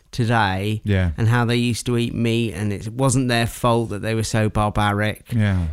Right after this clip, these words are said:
Speaker 1: It's just ha-, what they were used to.
Speaker 2: Yeah, that's interesting.
Speaker 1: Yeah, but that was, uh, uh, yeah, it just reminds me of that.
Speaker 2: Yeah.
Speaker 1: When you,
Speaker 2: Yeah.
Speaker 1: so h-, how did, um, Holler and, uh, Trockle, is it?
Speaker 2: Yeah, yes.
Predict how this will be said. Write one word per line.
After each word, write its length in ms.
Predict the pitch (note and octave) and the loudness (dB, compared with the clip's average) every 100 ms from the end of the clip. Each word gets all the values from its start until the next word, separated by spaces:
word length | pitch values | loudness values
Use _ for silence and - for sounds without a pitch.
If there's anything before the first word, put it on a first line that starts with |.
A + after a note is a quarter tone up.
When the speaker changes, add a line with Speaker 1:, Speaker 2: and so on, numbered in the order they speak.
| - | -2
Speaker 1:
It's 160 | A#2 | -2
just 240 | - A2 - | 0 -2 0
ha-, 160 | B2 C3 | -2 0
what 200 | B2 A#2 | -2 0
they 100 | A#2+ | 0
were 100 | A#2+ | 2
used 420 | B2 C3+ A#2+ - | 4 2 0 0
to. 300 | A2 G2+ G2 - - - - - - - | 0 0 -2 -4 -16 -20 -20 -20 -14 -2
Speaker 2:
Yeah, 220 | B2 A2+ | 2 4
that's 200 | A2+ - | 2 0
interesting. 680 | G2+ F2+ E2+ D#2 - D#2 D#2 - - | -2 -2 -2 -4 -4 -6 -6 -14 -12
Speaker 1:
Yeah, 260 | C#3 C3+ | -4 -2
but 200 | G#2+ C#3 | 0 0
that 180 | C3+ D3 | 0 0
was, 220 | C#3 C3+ | 0 2
uh, 400 | C#3 C3+ C3 C3 A2+ - _ C3+ | 2 4 2 2 -2 -6 _ -8
uh, 40 | |
yeah, 280 | C3 B2+ G2+ G#2 | -4 -2 -2 -4
it 80 | |
just 240 | A#2 D3 - | 0 0 4
reminds 340 | C3+ B2+ A#2+ | 4 4 2
me 120 | A2 | 2
of 100 | G#2+ | 0
that. 240 | A2 G#2+ - _ | -2 -6 -8 _
Speaker 2:
Yeah. 260 | G#2+ G2+ F2 | -2 0 0
Speaker 1:
When 300 | - C3 B2 | -4 -6 -4
you, 80 | A#2+ | -2
Speaker 2:
Yeah. 80 | F#3 | 0
Speaker 1:
so 60 | D#3+ | 0
h-, 240 | F#2 - C#3+ | -2 -4 0
how 240 | G3+ A3 | 2 2
did, 240 | G3+ G#3 G3 | 2 0 2
um, 480 | F#3 F#3 F3+ D#3 - - - - | 2 2 2 0 -4 -20 -20 -16
Holler 600 | - - D#3 B2+ G2 B2+ - | -8 -2 2 2 0 -4 -4
and, 480 | A#2 A#2 A#2 A#2 A#2+ | -4 -2 2 0 0
uh, 340 | A#2 A2+ A2+ - | 0 0 -2 -4
Trockle, 520 | - D3 - E3+ E3+ | -4 -2 0 0 0
is 120 | D3+ | 0
it? 120 | F#3+ D3 | 0 2
Speaker 2:
Yeah, 200 | A#2 G#2+ | 2 2
yes. 500 | G#2 E2+ - - | 0 0 -2 -12